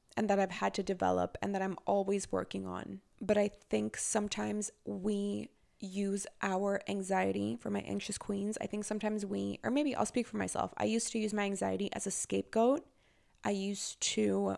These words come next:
blame it for certain things instead of kind of being accountable for it. You know, I'd be like, "Oh, I'm just anxious today." Instead of developing a toolbox of, "Okay, I'm anxious today. What do I need? What's gonna make me have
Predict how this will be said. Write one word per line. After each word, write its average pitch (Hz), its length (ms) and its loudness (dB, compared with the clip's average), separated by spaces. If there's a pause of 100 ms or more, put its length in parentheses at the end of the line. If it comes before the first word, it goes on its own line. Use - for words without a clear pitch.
blame 190 380 2
it 208 120 -2
for 226 140 0
certain - 320 -2
things 269 480 0
instead 208 340 0
of 202 120 -2
kind 202 200 -2
of 190 60 -2
being - 160 -2
accountable 190 480 -2
for 95 240 2
it. 90 180 -2 (380)
You 208 100 0
know, 202 140 2
I'd 202 120 2
be 202 80 0
like, 208 160 -2
"Oh, 240 220 4
I'm 208 140 -4
just 202 180 -4
anxious 196 320 -4
today." 185 300 0 (640)
Instead 226 360 2
of 220 140 2
developing 208 480 0
a 196 40 -2
toolbox 196 600 0
of, 190 240 2 (140)
"Okay, 202 420 4 (380)
I'm 220 160 2
anxious 247 400 2
today. 185 460 2 (300)
What 202 380 2
do 220 160 4
I 214 140 2
need? 208 480 -2 (720)
What's 220 320 2
gonna 233 160 0
make 214 340 -2
me 214 440 -2
have 208 380 -2